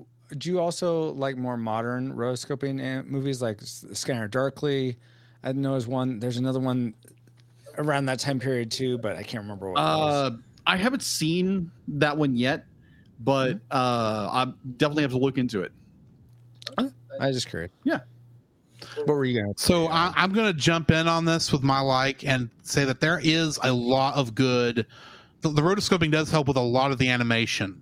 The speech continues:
Speaker 2: Mm-hmm.
Speaker 3: in this film, and it looks, a lot of it loo-, does look really good 'cause you get a lot
Speaker 1: It
Speaker 3: of
Speaker 1: looks very
Speaker 3: you, you
Speaker 1: fluid.
Speaker 3: get,
Speaker 2: Yeah,
Speaker 3: it's
Speaker 1: I
Speaker 3: very
Speaker 1: mean,
Speaker 3: fluid. You actually get a
Speaker 2: agreed.
Speaker 3: lot of subtle detail from the actor's performance.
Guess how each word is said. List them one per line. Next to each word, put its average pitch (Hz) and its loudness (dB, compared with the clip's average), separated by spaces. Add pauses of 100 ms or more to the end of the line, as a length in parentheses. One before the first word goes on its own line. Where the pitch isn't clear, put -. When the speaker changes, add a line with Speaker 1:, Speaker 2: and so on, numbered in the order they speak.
(140)
Speaker 2:
Mm-hmm. 123 0
Speaker 3:
in 139 2
this 123 0
film, 123 2
and 120 2
it 131 -2
looks, - 0 (800)
a 156 4
lot 170 4
of 196 -2
it 180 2
loo-, 160 2
does 151 2
look 139 2
really 131 2
good 110 0 (320)
'cause 131 -2
you 143 2
get 170 2
a 180 2
lot 165 4
Speaker 1:
It - 2
Speaker 3:
of 147 2
Speaker 1:
looks 123 -4
very 185 2 (200)
Speaker 3:
you, 151 2
you 151 4
Speaker 1:
fluid. 104 0
Speaker 3:
get, 190 4
Speaker 2:
Yeah, 156 0
Speaker 3:
it's 156 0
Speaker 1:
I 139 2
Speaker 3:
very 185 4
Speaker 1:
mean, 247 -2
Speaker 3:
fluid. 170 2
You 170 4
actually 165 0
get 196 4
a 165 2
Speaker 2:
agreed. 143 2
Speaker 3:
lot 151 4
of 151 0
subtle 156 0 (500)
detail 180 2
from 156 2
the 147 2
actor's 143 0
performance. 143 -2